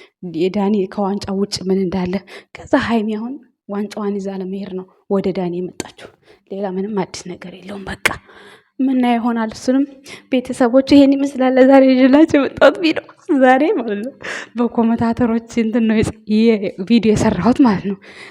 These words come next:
ዘና የምትሉ ቤተሰብም አላችሁ ደግሞ ዘና በሉ። ነገ አዲስ ቀን ነው፣ ነገ ሌላ ቀን ነው። ነገ ሀይሚና ብሩኬ ፒስ ሆነው ይመጣሉ። ይሄ ልቤ እያወቀ ምን አቃጠለኝ እኔ እ? ለምን እቃጠላለሁ? ተቃጠልሽ ለምትሉኝ ሰዎች ማለት ነው።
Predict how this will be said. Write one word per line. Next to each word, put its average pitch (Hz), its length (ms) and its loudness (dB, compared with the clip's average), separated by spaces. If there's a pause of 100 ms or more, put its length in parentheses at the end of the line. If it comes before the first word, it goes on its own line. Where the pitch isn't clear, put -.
(140)
ዘና 262 280 4
የምትሉ 240 400 4
ቤተሰብም 240 520 6
አላችሁ 240 380 0
ደግሞ 285 220 4
ዘና 480 280 6 (100)
በሉ። 262 200 6 (380)
ነገ 208 240 0
አዲስ - 320 -6
ቀን - 200 -8
ነው፣ 196 160 -12
ነገ 208 260 -2
ሌላ 190 260 0
ቀን - 240 -8
ነው። 185 120 -6 (320)
ነገ 175 200 -4
ሀይሚና 190 460 0
ብሩኬ 196 360 -2
ፒስ 202 220 -2
ሆነው 208 240 4
ይመጣሉ። 196 420 -4 (440)
ይሄ 226 220 6
ልቤ 208 320 -2
እያወቀ 175 480 -8
ምን 175 180 -6
አቃጠለኝ - 600 -8
እኔ 175 140 -10 (640)
እ? 359 80 4 (280)
ለምን 269 220 4
እቃጠላለሁ? - 680 -12
ተቃጠልሽ - 500 -2
ለምትሉኝ 190 440 0
ሰዎች 208 280 -12
ማለት 226 220 -4
ነው። 202 100 -10